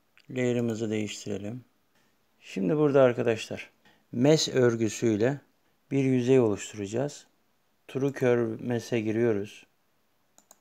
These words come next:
Kesitlerimizi belirliyoruz. Farenin orta tuşuyla onaylayarak setler oluşturuyoruz. Sol tuşta seçip orta tuşta onaylıyoruz.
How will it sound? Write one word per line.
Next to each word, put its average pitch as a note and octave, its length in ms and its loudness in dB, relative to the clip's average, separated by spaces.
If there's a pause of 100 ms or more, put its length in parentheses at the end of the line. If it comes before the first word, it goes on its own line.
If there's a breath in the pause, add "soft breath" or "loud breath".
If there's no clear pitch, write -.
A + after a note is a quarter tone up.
(180)
Kesitlerimizi A#2+ 960 -2 (1500)
belirliyoruz. A2 420 -2
Farenin A#2 460 2
orta A#2 320 -4
tuşuyla G#2+ 400 -8
onaylayarak G#2+ 600 -4 (340)
setler - 520 -8
oluşturuyoruz. G2+ 840 -10 (1400)
Sol B2 320 -2
tuşta A2 400 -6
seçip - 440 -8 (280)
orta A#2+ 360 -6
tuşta - 320 -8
onaylıyoruz. G#2+ 840 -6